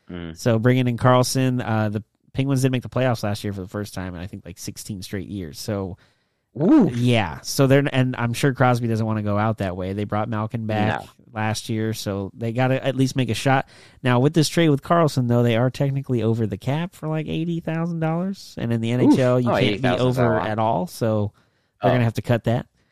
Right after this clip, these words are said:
Speaker 2: They'll figure that out. But overall, I think San Jose did really good in this trade, getting a co-, a first-round pick from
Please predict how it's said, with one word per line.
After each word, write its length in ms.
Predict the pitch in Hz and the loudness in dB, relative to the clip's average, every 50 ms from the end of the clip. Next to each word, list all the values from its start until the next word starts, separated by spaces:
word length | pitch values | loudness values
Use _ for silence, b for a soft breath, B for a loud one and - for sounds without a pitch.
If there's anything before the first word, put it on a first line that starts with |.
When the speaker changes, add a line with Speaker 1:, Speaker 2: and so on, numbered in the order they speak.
| _ _ _ _ _ _ - | _ _ _ _ _ _ -4
Speaker 2:
They'll 100 | 117 120 | -4 -2
figure 280 | - - 131 113 110 | 0 2 2 4 4
that 120 | 101 98 95 | 4 4 2
out. 180 | 95 95 98 | 2 0 0
But 200 | - 131 139 139 - | 2 2 2 2 4
overall, 480 | - 160 180 190 175 170 175 175 160 139 | 6 6 6 8 8 8 8 8 8 8
I 100 | 131 127 | 6 4
think 300 | - 147 139 131 123 - | 4 0 -2 -2 -4 -8
San 220 | - - 139 135 | -4 0 0 2
Jose 320 | 139 143 135 131 135 135 135 | 4 4 4 4 4 4 4
did 160 | 139 139 131 | 4 2 2
really 220 | 127 135 135 131 127 | 4 4 4 4 4
good 160 | 123 123 120 | 4 4 4
in 80 | 120 120 | 4 2
this 120 | 120 113 | 0 -2
trade, 240 | - - 127 117 117 | -2 0 0 0 2
getting 240 | 117 120 113 113 113 | 2 2 0 2 0
a 60 | 107 | -2
co-, 160 | - - 110 - | 0 0 -2 0
a 140 | - 107 107 | 0 -2 -2
first-round 520 | - - 123 117 - - 127 117 117 110 | 0 -2 -2 -2 0 0 -2 0 0 0
pick 280 | - - 123 117 - - | 0 2 2 2 0 -4
from 500 | - - 113 110 104 104 104 104 101 | -10 -6 -4 -2 0 0 -2 -2 -4